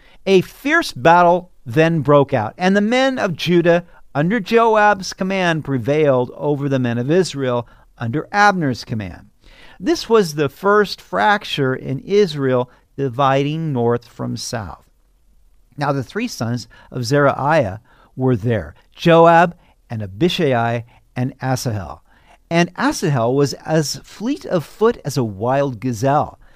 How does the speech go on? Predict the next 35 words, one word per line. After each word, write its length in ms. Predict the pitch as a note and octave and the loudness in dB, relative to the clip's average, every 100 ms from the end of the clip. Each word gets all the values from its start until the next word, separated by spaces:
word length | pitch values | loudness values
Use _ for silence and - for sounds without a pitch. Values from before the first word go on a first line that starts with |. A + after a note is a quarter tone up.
| - | -20
So 220 | - - | -4 -4
Asahel 540 | - B3+ C#4 A#3+ G#3 G3 | 0 0 0 0 0 -2
pursued 680 | F#3+ E3 - - G#3 G#3+ - | -4 -6 -6 -4 -2 -4 -4
Abner, 500 | D3 E3 E3+ D3+ C#3 - - E3+ | 0 2 2 0 -2 -8 -10 -2
and 120 | F3 | 0
in 160 | D#3+ | 0
going, 600 | A2+ D#3+ G3 D#3 A#2+ C3+ | 2 4 4 2 -2 -4
he 200 | C#3 - | -8 -10
did 220 | C3+ C#3 F3 | -6 -4 -2
not 360 | E3 D#3 - | -4 -6 -10
turn 320 | - F#3+ G#3+ | -10 -8 -6
to 120 | F#3 D3 | -6 -4
the 100 | B2+ | 0
right 280 | C3 D3+ D3 | 2 2 0
hand 420 | C#3 C3 C3+ C#3 | -2 -2 -2 -4
or 260 | C#3 C3 C3 | -2 -2 -2
to 100 | C3 | -4
the 140 | A#2+ | -2
left 400 | B2 D3+ A2+ A#2 | 2 2 2 -2
from 140 | C3 A#2+ | -6 -6
following 540 | A#2 G#2 G#2+ A2 A2+ | -2 -2 -2 -4 -4
Abner. 420 | A#2 B2 A2+ - _ - | -2 -4 -6 -14 _ -8
Then 140 | F#3+ F#3+ | 0 4
Abner 460 | G3 G#3 G3+ F3 | 6 4 2 2
looked 340 | D#3 D#3+ G3 - | 4 4 2 0
behind 440 | F3+ D#3 E3+ F3+ | 0 2 2 0
him 100 | D3+ | 0
and 120 | C#3 | -2
said, 220 | - D3 C#3 | 0 0 2
"Are 300 | C3 D#3 D#3+ | 4 4 2
you 340 | D#3+ F#3 G#3 | 0 0 2
Asahel?" 640 | D#3 E3 - G#3 G#3+ A#3+ G#3+ | 4 4 2 0 2 2 0
And 140 | D3+ | -2
he 140 | F3 | -4
said, 340 | E3 F3 E3+ | -4 0 0